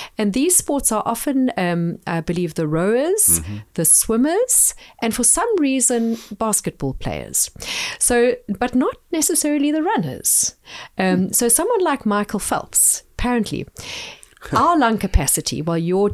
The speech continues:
Speaker 1: you two, because you're males, would be about six liters. That's how much air your lungs, both lungs together, can hold. You don't breathe six liters every time 'cause you only use a, a tidal volume. But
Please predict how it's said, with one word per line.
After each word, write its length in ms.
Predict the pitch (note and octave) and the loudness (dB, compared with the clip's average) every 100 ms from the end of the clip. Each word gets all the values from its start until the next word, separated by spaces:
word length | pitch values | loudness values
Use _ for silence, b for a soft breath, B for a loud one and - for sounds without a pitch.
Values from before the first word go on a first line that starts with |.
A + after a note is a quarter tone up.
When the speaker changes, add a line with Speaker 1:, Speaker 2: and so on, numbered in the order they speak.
| G3 | -2
Speaker 1:
you 200 | E3+ G3 | -2 -2
two, 240 | - - | -2 -6
because 260 | - D#3+ D3+ | -6 -2 0
you're 120 | D#3 | 0
males, 460 | E3+ G2 E2 B2+ - B B B - | 0 -2 -4 -4 -6 B B B -4
would 140 | F3+ | -2
be 100 | F3+ | -2
about 240 | E3+ E3+ - | 0 -2 -2
six 280 | - - | -2 -4
liters. 460 | D3 - - - - | -6 -6 -8 -4 -2
That's 240 | - G3+ | -2 -4
how 360 | - - A3+ A#3 | -4 -4 -2 0
much 360 | A3 G3+ F#3+ - - | 2 2 0 -4 -2
air 200 | D#3+ D3+ | 0 2
your 340 | D#3 D#3+ F3 | 2 2 2
lungs, 440 | D#3+ D#3+ C#3+ D3 | 0 0 0 0
both 300 | - - G3 F3 | -2 -4 -2 -2
lungs 240 | D#3+ D3+ | 0 -2
together, 520 | - E3 D3+ D3 D3 - | -2 -2 0 0 -2 -2
can 180 | G3 D#3 | -2 0
hold. 460 | F3 - - - - - | -2 -2 -4 -6 -8 -6
You 40 | F3 | -2
don't 240 | C4 A#3+ | 0 0
breathe 300 | - E3 G#3 | 0 0 0
six 320 | - - - D3+ | 0 0 -2 -4
liters 300 | C#3+ - C#3+ | -4 -2 -2
every 180 | C#3 C#3 | 0 -2
time 480 | - G3+ B2+ C#3 E3 | -2 0 0 -2 -2
'cause 180 | D3+ - | -2 0
you 60 | E3+ | 0
only 120 | D#3+ D3+ D3+ | 2 2 2
use 120 | D3 | 2
a, 80 | C#3+ - | 0 -2
a 80 | - | -4
tidal 440 | - E3 D#3 C#3+ | -2 -2 0 -2
volume. 400 | D3+ D#3+ C3+ C3+ B B B | 0 0 -2 -4 B B B
But 180 | F#3+ | -6